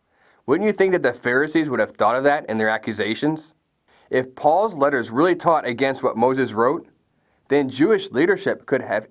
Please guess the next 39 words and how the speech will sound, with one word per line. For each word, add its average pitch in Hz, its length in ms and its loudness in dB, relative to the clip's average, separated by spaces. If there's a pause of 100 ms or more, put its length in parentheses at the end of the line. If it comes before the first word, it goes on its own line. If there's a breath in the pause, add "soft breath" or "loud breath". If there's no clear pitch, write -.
(120)
easily 180 500 0
proven 135 680 2
their 107 100 2
accusations 110 880 -2
against 95 400 -8
Paul. 95 360 -2 (720 soft breath)
Paul's 160 480 2
own 147 300 4
letters 131 460 0 (100)
should 160 260 -4
condemn 160 580 0 (100)
him 95 200 -4
here. 92 300 -10 (640)
But 117 120 0
here's 156 240 2
the 151 100 2
thing. 101 340 -2 (280)
Paul 156 300 2
and 170 140 0
James 131 320 0
say - 160 0
that 117 180 0
using 143 340 2
his 175 200 2
letters 113 340 0
in 113 120 -6
such 143 280 0
a 160 80 4
way 135 340 2 (120)
is 120 200 -4
making 123 340 0
false 127 540 0
accusations 101 760 -4
against 98 460 -6
him. - 180 -10 (640)
The 117 120 0
unfortunate 143 560 0
reality, 123 440 0
though, 90 300 -2